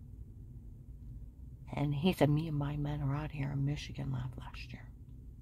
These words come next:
'cause I realized they're being manipulated." Even the drug dealers knew nobody could be in my home.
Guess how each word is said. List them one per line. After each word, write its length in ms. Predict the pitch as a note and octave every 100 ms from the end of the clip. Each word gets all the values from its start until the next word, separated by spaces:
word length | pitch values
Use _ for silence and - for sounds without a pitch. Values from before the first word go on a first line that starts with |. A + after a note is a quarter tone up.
| - -
'cause 160 | - -
I 60 |
realized 360 | C3+ D#3 D3+ C3+
they're 80 | C3
being 400 | C#3 C3+ C3 C3
manipulated." 560 | C#3 E3 D3+ C#3 - -
Even 200 | G#3+ G#3
the 60 |
drug 400 | E3 - F3+ F#3+
dealers 420 | - D3 C#3 C3+
knew 160 | D3 C#3+
nobody 460 | C#3 C#3 C3+ C3+ C3
could 160 | C3+
be 100 | C#3+
in 80 | C#3+
my 140 | -
home. 240 | C#3 D3